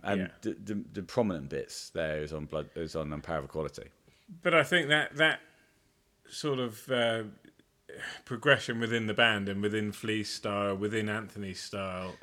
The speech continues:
Speaker 2: singing style, bringing John in, his early sounds on, on Mother's Milk really matured into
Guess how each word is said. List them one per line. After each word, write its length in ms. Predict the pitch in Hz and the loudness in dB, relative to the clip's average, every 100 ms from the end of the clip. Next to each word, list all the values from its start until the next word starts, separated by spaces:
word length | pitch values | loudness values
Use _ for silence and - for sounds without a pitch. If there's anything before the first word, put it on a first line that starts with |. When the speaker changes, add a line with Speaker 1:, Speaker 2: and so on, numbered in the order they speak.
| - | -14
Speaker 2:
singing 440 | - 120 104 98 | -8 -4 -4 -6
style, 520 | 92 - 98 95 92 - _ _ - _ - _ _ | -8 -6 -4 -4 -6 -8 _ _ -20 _ -20 _ _
bringing 320 | 120 110 104 | -2 0 -2
John 320 | 98 110 104 | 0 0 0
in, 160 | 101 101 | 0 -2
his 280 | 104 120 117 | 0 2 4
early 280 | 110 104 101 | 2 0 -2
sounds 380 | 110 98 98 95 | -2 -4 -4 -4
on, 280 | 95 92 92 | -4 -6 -6
on 180 | 101 98 | -6 -2
Mother's 320 | 101 95 92 | -2 -2 -6
Milk 380 | 98 95 92 - _ - _ _ | -6 -6 -8 -14 _ -20 _ _
really 440 | 107 107 117 113 104 | -6 0 2 2 -2
matured 600 | 98 95 - 113 107 101 | -4 -4 0 2 2 2
into 580 | 95 92 - 95 92 | -2 -4 -4 -2 -4